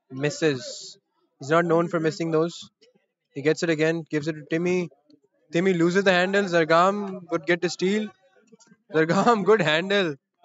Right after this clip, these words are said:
Gives it to Samir. Samir pulls up. Look to be a foul. Oh my God! What a shot by Samir. That was an and one in my opinion.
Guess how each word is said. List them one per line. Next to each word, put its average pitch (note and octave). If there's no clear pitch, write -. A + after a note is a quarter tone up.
Gives D#3
it F3+
to F3+
Samir. F#3
Samir F#3+
pulls A3
up. A#3+
Look -
to C4
be C#4+
a D4
foul. E4
Oh D#4+
my B3
God! C#4+
What B3+
a A3+
shot A3+
by A3
Samir. G3+
That G#3
was A3
an G#3+
and G#3
one G#3+
in G3+
my F#3+
opinion. E3